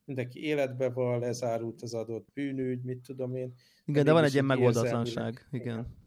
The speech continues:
Speaker 1: Igen.
Speaker 2: Igen. Mondjuk én, én szerintem ez egy tipikusan azt, azt csinálják, hogy, ö, hogy, hogy szerintem így évadokra terveződik. Én ezt érzem legalábbis, hogy,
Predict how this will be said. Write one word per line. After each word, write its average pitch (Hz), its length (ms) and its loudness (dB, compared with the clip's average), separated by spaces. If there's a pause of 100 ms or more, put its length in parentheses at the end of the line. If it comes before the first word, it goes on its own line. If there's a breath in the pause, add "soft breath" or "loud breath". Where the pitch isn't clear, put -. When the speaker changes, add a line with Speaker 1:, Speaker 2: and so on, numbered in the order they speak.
(300)
Speaker 1:
Igen. 123 100 -8
Speaker 2:
Igen. 123 200 -6 (100)
Mondjuk 156 300 2
én, 165 100 -2
én 165 60 2
szerintem 185 240 0
ez 190 60 2
egy 185 60 -2
tipikusan 151 500 0
azt, 135 240 -2
azt 143 260 -4
csinálják, 120 580 -2
hogy, 120 320 -4
ö, 117 220 0 (580 soft breath)
hogy, 113 220 -6
hogy 120 160 -4
szerintem 123 300 0
így 127 120 0
évadokra 123 460 2
terveződik. 113 680 -4
Én 139 140 4
ezt 165 200 6
érzem 123 260 4
legalábbis, 113 480 0
hogy, 127 280 0